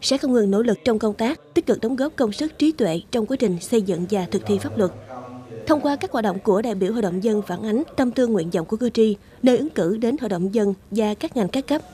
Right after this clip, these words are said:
có thẩm quyền xem xét giải quyết. Nhân đây, cử tri của hai xã cũng kiến nghị đến các ngành các cấp tiếp tục quan tâm chăm lo cho gia đình chính sách, người có công và nâng mức trợ cấp cho cán bộ không chuyên trách, cấp xã,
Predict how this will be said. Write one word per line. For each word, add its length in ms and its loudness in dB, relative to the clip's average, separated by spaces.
có 260 0
thẩm 160 0
quyền 200 2
xem 220 -2
xét 260 -4
giải 180 0
quyết. 180 2
Nhân 200 6
đây, 120 2
cử 160 2
tri 180 2
của 180 2
hai 200 -2
xã 320 -4
cũng 160 0
kiến 180 0
nghị 140 0
đến 180 2
các 140 -4
ngành 160 0
các 200 -4
cấp 160 2
tiếp 160 6
tục 160 0
quan 220 0
tâm 260 -2
chăm 180 2
lo 260 2
cho 180 0
gia 180 2
đình 200 4
chính 120 0
sách, 200 0
người 120 8
có 200 2
công 180 0
và 200 2
nâng 180 2
mức 160 0
trợ 100 2
cấp 260 -4
cho 160 2
cán 220 -4
bộ 100 4
không 280 0
chuyên 120 2
trách, 180 0
cấp 100 2
xã, 260 -2